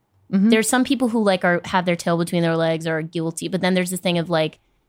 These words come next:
Speaker 2: he's like, "Once I found that thing, like, you couldn't drag me away." Like, he just, the total
Speaker 1: Yeah.
Speaker 2: ignorance of the implication of what he's saying was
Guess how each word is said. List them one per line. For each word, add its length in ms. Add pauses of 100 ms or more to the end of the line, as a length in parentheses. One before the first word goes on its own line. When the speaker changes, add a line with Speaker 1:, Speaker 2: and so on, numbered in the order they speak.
(200)
Speaker 2:
he's 160
like, 140
"Once 220
I 60
found 480
that 220
thing, 280
like, 180
you 60
couldn't 260
drag 260
me 120
away." 200
Like, 140
he 80
just, 280
the 100
total 920
Speaker 1:
Yeah. 240 (160)
Speaker 2:
ignorance 800
of 260
the 100
implication 480
of 80
what 120
he's 180
saying 360
was 340